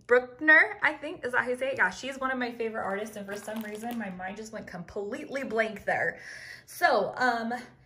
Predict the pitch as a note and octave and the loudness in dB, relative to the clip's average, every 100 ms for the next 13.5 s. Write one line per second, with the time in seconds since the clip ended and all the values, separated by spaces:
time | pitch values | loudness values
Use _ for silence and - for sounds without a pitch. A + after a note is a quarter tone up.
0 | _ _ _ _ A3 C4 C4+ D#4 - - | _ _ _ _ -4 0 0 -2 -8 -18
1 | - A#3+ A#3+ A#3 A#3 A3+ - - - A#3 | -14 -8 -4 -2 -4 -8 -16 -16 -8 -6
2 | A3+ - - _ _ - - A#3+ A#3+ A#3 | -8 -14 -18 _ _ -20 -18 -16 -18 -20
3 | - A#3+ A#3+ A#3+ A#3 - A3+ A3+ A3 - | -20 -18 -14 -12 -12 -10 -8 -8 -10 -14
4 | - - - - G3 G3 G3+ - - - | -14 -14 -14 -12 -12 -10 -10 -12 -14 -18
5 | - - - - - - C#4+ D#4 - F4 | -18 -18 -16 -10 -2 6 6 4 -2 -2
6 | - C#4+ A#3+ - G3+ G#3+ G3 - - - | 0 -2 -4 -6 -2 -2 -2 -8 -10 -6
7 | A#3+ - A#3 F#3 G3 F#3+ G3 F3+ E3+ E3 | -6 -4 -4 -2 -4 -6 -8 -6 -6 -6
8 | E3+ E3 D#3+ D#3 - _ - _ _ _ | -8 -6 -6 -8 -12 _ -20 _ _ _
9 | _ _ _ _ _ _ _ - - - | _ _ _ _ _ _ _ -20 -18 -14
10 | G#3+ - D4 C#4 A3+ G3 G#3+ G#3 F#3+ - | -10 -10 -8 -8 -4 -4 -4 -2 -4 -6
11 | - - - - G3 G3+ G#3+ - G3+ A#3+ | -14 -14 -12 -4 0 0 0 0 2 2
12 | A3+ G3+ F3+ F3+ F#3 F3+ D#3+ - F3 E3 | 0 -2 2 2 0 -4 -8 -6 -6 -6
13 | E3 E3 D#3+ F3+ E3 | -2 -4 -4 -6 -6